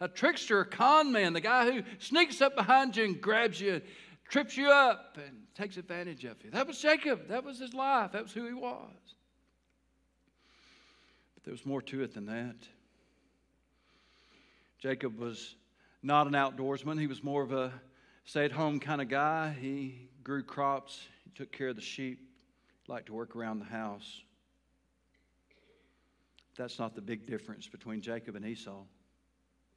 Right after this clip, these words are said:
Jacob would love, grow to love God and serve him. Esau never had a spiritual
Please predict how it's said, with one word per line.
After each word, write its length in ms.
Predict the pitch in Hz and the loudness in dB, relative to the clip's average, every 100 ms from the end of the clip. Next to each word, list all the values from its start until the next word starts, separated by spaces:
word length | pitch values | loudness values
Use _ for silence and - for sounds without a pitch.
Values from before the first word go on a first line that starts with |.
| _ _ _ _ _ _ _ _ _ _ _ _ _ _ _ _ _ _ _ _ _ _ | _ _ _ _ _ _ _ _ _ _ _ _ _ _ _ _ _ _ _ _ _ _
Jacob 340 | - 131 131 110 | -6 -4 -4 -6
would 120 | 107 | -6
love, 460 | 117 120 123 117 | -2 0 0 -4
grow 300 | 120 127 123 | -6 -4 -2
to 140 | 117 110 | -4 -8
love 340 | 107 120 113 | -6 -6 -6
God 360 | 123 117 110 104 | -6 -4 -4 -6
and 160 | 101 | -10
serve 300 | 95 113 104 95 | -12 -10 -10 -12
him. 200 | 95 90 _ _ _ _ _ _ _ _ _ _ _ _ _ _ _ _ _ _ _ _ _ _ _ - | -14 -18 _ _ _ _ _ _ _ _ _ _ _ _ _ _ _ _ _ _ _ _ _ _ _ -12
Esau 540 | 113 - 117 110 110 | -10 -8 -6 -6 -6
never 340 | 104 110 117 | -8 -8 -8
had 560 | 107 117 113 110 110 101 117 | -10 -6 -6 -6 -8 -12 -14
a 100 | 107 | -14
spiritual 580 | - 120 110 107 98 | -14 -8 -8 -8 -14